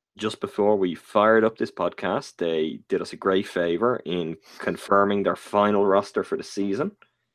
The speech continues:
We'll get to that in a moment. They played their first ever game on Wednesday, although if you weren't paying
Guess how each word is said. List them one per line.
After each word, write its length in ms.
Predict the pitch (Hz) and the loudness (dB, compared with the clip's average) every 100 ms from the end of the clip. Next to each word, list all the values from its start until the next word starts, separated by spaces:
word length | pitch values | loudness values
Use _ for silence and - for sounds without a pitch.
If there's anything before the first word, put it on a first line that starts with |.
| _ _ _ _ _ | _ _ _ _ _
We'll 140 | 92 87 | 0 2
get 180 | 92 - | 0 2
to 60 | |
that 160 | 90 - | 0 0
in 60 | |
a 60 | 82 | -4
moment. 360 | 78 73 135 - - _ _ _ _ _ _ _ | -4 -4 -6 -8 -20 _ _ _ _ _ _ _
They 140 | 107 101 | 2 2
played 520 | - 107 104 101 - | 4 4 6 4 2
their 140 | 104 98 | 2 2
first 520 | - 135 123 120 123 | 2 4 6 6 4
ever 240 | 110 104 | 4 4
game 580 | 98 101 110 123 156 151 | 2 2 4 4 0 -2
on 260 | 98 95 90 | -2 -2 2
Wednesday, 680 | 113 135 131 - 82 113 | 4 2 0 -2 2 2
although 720 | - 92 90 90 92 90 87 - | 4 0 2 4 6 6 4 0
if 120 | 92 | -2
you 100 | 92 | 0
weren't 460 | 90 101 107 - - _ _ _ - | 2 2 0 -4 -20 _ _ _ -4
paying 500 | 104 95 90 87 | 0 0 0 -4